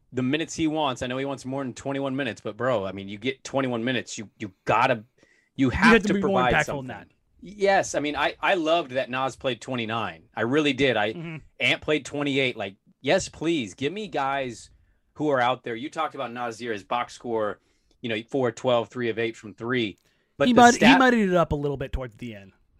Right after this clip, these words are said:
Speaker 1: the stat line is exactly what you're looking from
Speaker 2: Thirteen
Speaker 1: him.
Speaker 2: seven, two and two.
Speaker 1: Thirteen and seven.
Speaker 2: Yeah.
Speaker 1: Yes. And you can just, you get a sense that that dude gave a damn tonight. Like, he was like, "Okay, well,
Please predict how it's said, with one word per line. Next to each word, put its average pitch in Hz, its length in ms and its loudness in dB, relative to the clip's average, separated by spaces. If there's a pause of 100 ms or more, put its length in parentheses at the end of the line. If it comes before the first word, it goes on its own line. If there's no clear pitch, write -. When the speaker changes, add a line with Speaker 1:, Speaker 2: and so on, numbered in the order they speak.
(200)
Speaker 1:
the 185 220 -2
stat 165 460 4
line 180 320 -2
is 131 100 -4
exactly 131 480 -2
what 151 180 0
you're 151 80 -8
looking 127 320 -8
from 127 260 0
Speaker 2:
Thirteen 196 240 4
Speaker 1:
him. 175 40 -2
Speaker 2:
seven, 165 240 2
two 170 160 0
and 139 80 -2
two. 156 120 0
Speaker 1:
Thirteen - 80 2
and - 60 -6
seven. 104 140 -16 (120)
Speaker 2:
Yeah. 110 180 -6
Speaker 1:
Yes. 113 460 -2 (340)
And 131 280 -2
you 135 120 -2
can 127 420 -6
just, - 460 -2 (920)
you 135 180 -6 (120)
get 175 180 4
a 170 60 2
sense 101 380 -4
that 110 160 -6
that 131 200 0
dude 139 200 -2
gave 131 220 -2
a 131 40 -2
damn 107 220 -4
tonight. 90 420 -12
Like, 101 180 -4
he 139 120 -2
was 139 160 0
like, 135 140 2
"Okay, 156 360 -2
well, 139 340 -6